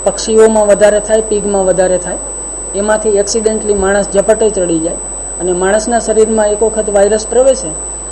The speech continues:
પછી એ પોતાની જાત બદલે દર વર્ષે નાનકડો ફેરફાર કરે, દર દસ વીસ વર્ષે મોટો ફેરફાર કરે અને એમ કરીને સમગ્ર વિશ્વમાં મહામારી રૂપે એ ફેલાતો રહે છે.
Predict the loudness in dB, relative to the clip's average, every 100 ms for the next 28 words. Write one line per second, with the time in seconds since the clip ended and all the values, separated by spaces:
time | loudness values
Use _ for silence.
0 | -6 -4 -2 2 4 4 2 2 0 2
1 | 2 2 2 2 2 4 4 4 2 2
2 | 0 2 0 2 0 2 -2 0 -2 0
3 | -4 -6 -10 -14 -14 -4 0 2 2 2
4 | -2 -2 0 2 2 2 2 2 2 0
5 | -2 -6 -2 -4 -4 -14 -18 -18 -10 -6
6 | -2 0 2 2 2 2 0 0 0 2
7 | 4 2 2 2 2 0 -2 -2 0 2
8 | 2 2 0 2 2 0 -2 0 0 0
9 | -4 -4 -10